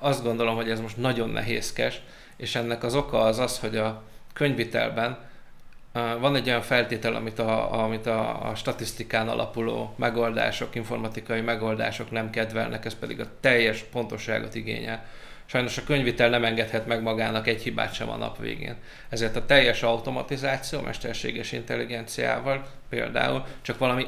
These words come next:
elképesztően nagy mintán lenne lehetséges, és az a helyzet, hogy mire begyűjtünk annyi gazdasági eseményt, vagy akkora mintát,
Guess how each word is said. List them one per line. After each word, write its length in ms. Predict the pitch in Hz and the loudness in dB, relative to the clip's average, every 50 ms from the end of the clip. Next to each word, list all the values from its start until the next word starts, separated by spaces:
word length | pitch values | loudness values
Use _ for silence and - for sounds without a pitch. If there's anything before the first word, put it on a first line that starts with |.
| - | 0
elképesztően 960 | - 143 135 131 123 120 - - 113 107 110 113 113 - - - 123 117 113 113 | 4 6 6 6 6 4 0 -2 -4 -2 -2 -2 -2 -2 -4 -4 -2 -2 -2 0
nagy 240 | 117 117 113 110 113 | 0 0 0 0 0
mintán 480 | 120 120 120 113 113 113 113 113 117 | -2 -2 -2 -2 0 0 2 2 2
lenne 260 | 117 117 117 117 117 | 0 0 -2 -2 -2
lehetséges, 680 | 117 113 113 117 120 - - - 131 127 127 143 135 - | -2 -2 0 -2 -2 -2 -2 -4 -2 -2 0 0 0 -2
és 120 | 135 - | -2 -4
az 120 | 147 131 123 | -4 -2 -2
a 60 | 120 | 0
helyzet, 300 | 120 123 123 120 123 120 | 2 2 2 2 0 -4
hogy 140 | - 117 113 | -4 -6 -4
mire 200 | 117 117 117 117 | -2 -2 0 2
begyűjtünk 600 | 117 139 135 113 120 113 110 110 117 113 110 - | 2 2 2 2 2 0 0 0 -2 -2 -2 0
annyi 220 | 127 117 113 113 | 0 0 0 -2
gazdasági 640 | 107 113 120 117 110 113 110 - - 113 113 107 110 | -2 0 -2 -2 -2 -4 -6 -4 -2 -2 -2 -2 -2
eseményt, 400 | 113 113 - - 120 120 120 117 | -4 -4 -4 -4 -4 -4 -4 -4
vagy 140 | 110 113 113 | -2 -2 0
akkora 360 | 120 120 - - 120 113 110 | 0 -2 -2 -2 -2 0 0
mintát, 580 | 110 113 117 117 120 - - 135 135 135 - - | 0 -2 -2 -4 -4 0 2 2 2 2 0 -6